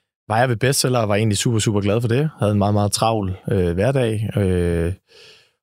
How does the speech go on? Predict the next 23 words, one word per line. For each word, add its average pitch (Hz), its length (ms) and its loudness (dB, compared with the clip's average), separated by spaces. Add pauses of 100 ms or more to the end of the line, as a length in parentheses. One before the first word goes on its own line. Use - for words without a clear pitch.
(120)
og, 98 480 -2
øh, 90 420 0
af 98 80 -4
personlige 113 340 2
årsager, 104 440 0
så, 107 260 0
så 110 160 0
skete 117 280 0
der - 60 0
nogle, 92 440 2
nogle 101 200 2
ting, 147 280 0 (100)
som, 98 360 2
som 101 220 0
gjorde, 110 240 0
at 101 60 -2
jeg 98 100 -2
blev 98 100 -2
rigtig, 107 220 -2
rigtig - 160 -4
presset. 120 380 0 (920)
Og, 101 380 0
øh, 95 260 2